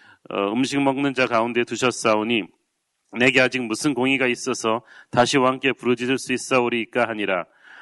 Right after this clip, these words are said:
왕이 그에게 이르되, "네가 어찌하여 또 내 일을 말하느냐? 내가 이르노니 너는 시바와 밭을 나누라." 하니, 무비보셋이 왕께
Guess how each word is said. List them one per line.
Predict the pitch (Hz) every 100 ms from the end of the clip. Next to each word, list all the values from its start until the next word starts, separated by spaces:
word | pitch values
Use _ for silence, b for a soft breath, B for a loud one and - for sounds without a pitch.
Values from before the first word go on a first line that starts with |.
| B B -
왕이 | 110 123 127
그에게 | 120 127 120
이르되, | 117 117 117 110 104 _
"네가 | 110 127 139
어찌하여 | 131 - 135 135 127 -
또 | 139 131
내 | 123 113 123
일을 | 123 123
말하느냐? | 123 110 110 110 104 98 92 b b
내가 | 117 127
이르노니 | 127 123 123 123 135
너는 | 117 127 131
시바와 | 127 - 139 139 127 117
밭을 | 117 - - 127
나누라." | 110 117 123 117
하니, | 107 107 92 _ B B B B
무비보셋이 | 120 127 131 135 139 127 127
왕께 | 123 127 139 127